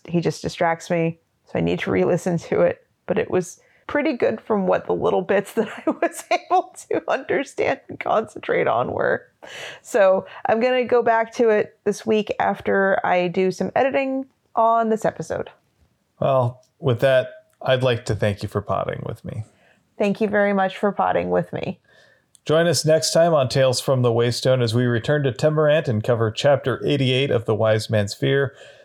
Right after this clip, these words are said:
Speaker 2: through the lens of In Medias Res.
Speaker 1: Provided we are in a headspace where doing an actual episode actually happens.
Speaker 2: I didn't say when it would, but that's what the next one will be.
Speaker 1: Mm, I don't know about that.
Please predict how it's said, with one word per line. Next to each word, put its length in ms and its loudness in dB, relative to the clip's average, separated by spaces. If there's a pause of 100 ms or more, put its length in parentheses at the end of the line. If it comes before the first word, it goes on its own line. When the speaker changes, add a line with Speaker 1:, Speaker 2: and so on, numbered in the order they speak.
(140)
Speaker 2:
through 160 0
the 120 2
lens 320 2
of 220 4
In 240 2
Medias 440 0
Res. 540 0 (420)
Speaker 1:
Provided 540 2
we 140 2
are 140 2
in 220 0
a 100 2
headspace 760 -2
where 480 2 (560)
doing 380 2
an 100 -2
actual 600 0
episode 800 2 (520)
actually 480 2
happens. 640 -2 (320)
Speaker 2:
I 100 2
didn't 220 2
say 220 2
when 240 2
it 100 -2
would, 240 -8
but 100 -6
that's 200 2
what 120 0
the 80 0
next 320 2
one 160 -4
will 160 -6
be. 240 -8 (280)
Speaker 1:
Mm, 360 2 (360)
I 100 4
don't 140 2
know 160 4
about 280 0
that. 300 -4